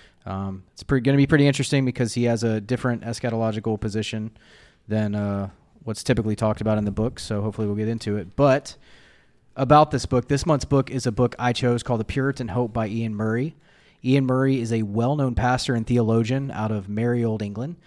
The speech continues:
He was the assistant to Doctor Martyn Lloyd-Jones, uh, at Wes-, Westminster Chapel in London. He's the co-founder of Banner of Truth Trust, which is where we get all the coolest books.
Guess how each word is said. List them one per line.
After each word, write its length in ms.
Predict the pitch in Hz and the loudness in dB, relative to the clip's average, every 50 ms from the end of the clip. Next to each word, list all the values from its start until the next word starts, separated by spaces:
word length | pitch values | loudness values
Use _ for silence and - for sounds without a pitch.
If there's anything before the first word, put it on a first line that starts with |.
| _ - - _ | _ -20 -20 _
He 140 | - 131 131 | -2 0 2
was 120 | 123 117 | 2 2
the 100 | - 120 | 2 2
assistant 540 | 117 113 - - 135 120 - - 135 123 - | 0 0 0 -2 -4 -2 -2 -4 -6 -4 -4
to 100 | - 120 | -6 -4
Doctor 340 | 104 123 120 120 - 120 113 | -2 0 0 0 0 -2 -2
Martyn 300 | 113 120 131 139 131 120 | 0 2 2 2 2 0
Lloyd-Jones, 680 | 117 117 113 107 95 107 107 107 107 110 127 135 - - | 0 0 0 0 0 0 0 0 0 -2 -4 -6 -8 -8
uh, 140 | - 104 98 - _ _ _ _ _ - - | -8 -8 -8 -10 _ _ _ _ _ -16 -8
at 260 | - 117 113 110 - | -6 -4 -4 -4 -2
Wes-, 140 | 123 131 127 117 135 - - | -2 -2 -2 -4 -6 -8 -4
Westminster 520 | 120 127 127 - - 139 120 - - 113 101 | 0 0 0 0 0 -2 -2 -2 -2 -4 -2
Chapel 340 | - 117 113 110 - 120 | 0 0 0 0 -2 -2
in 220 | 107 113 107 101 101 | -4 -4 -4 -4 -4
London. 500 | 101 110 131 156 139 104 101 117 160 - - _ _ _ _ _ _ _ _ _ _ | -2 0 0 0 -2 -2 -4 -4 -6 -8 -12 _ _ _ _ _ _ _ _ _ _
He's 200 | - 123 120 - | 0 0 0 0
the 80 | 123 | -2
co-founder 640 | - - - 156 190 - - 117 110 113 113 135 147 | 0 4 6 6 6 6 4 2 2 2 2 0 0
of 240 | 120 127 127 104 98 | 2 0 -2 -2 -2
Banner 300 | - 107 110 117 117 117 | -2 -2 0 0 0 -2
of 80 | 113 104 | -2 -4
Truth 340 | - - 123 117 113 - - | -2 -2 0 0 0 -2 -4
Trust, 420 | - - 143 135 117 104 - - | -2 2 2 4 4 2 -2 -6
which 140 | 104 101 - | -10 -10 -10
is 100 | 98 95 | -8 -6
where 140 | 113 110 104 | -4 -4 -2
we 100 | 110 107 | -2 -2
get 140 | 113 107 | -2 0
all 160 | 110 113 123 117 | 0 0 0 0
the 80 | 117 | -2
coolest 320 | - - 113 107 101 - - | -2 -2 -2 -4 -4 -4 -6
books. 320 | 104 92 - - - - | -8 -8 -8 -10 -16 -20